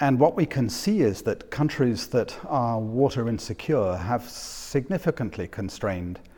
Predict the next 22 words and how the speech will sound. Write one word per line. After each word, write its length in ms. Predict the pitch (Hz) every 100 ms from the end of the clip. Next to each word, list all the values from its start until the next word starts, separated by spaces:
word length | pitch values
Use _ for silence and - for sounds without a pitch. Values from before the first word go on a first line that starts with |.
| - - - -
um, 220 | 98 90
economic 680 | - - 104 98 95 - -
growth 560 | 123 104 90 - - - - - -
and 140 | 117 107
development. 600 | 104 117 104 - 160 - - - -
Um, 400 | 120 101 95 95
and 100 | 123
in 60 | 117
fact, 400 | 117 131 - - - - -
I 60 | 107
can 120 | 123
take 200 | 117 123
that 100 | 113
a 60 | 107
step 280 | - 123
further 360 | - 139 117 95
and, 160 | 95 -
and 180 | 127 113
make 220 | 123 -
the 80 | 101
case 400 | 127 131 117 -
that 240 | 98 -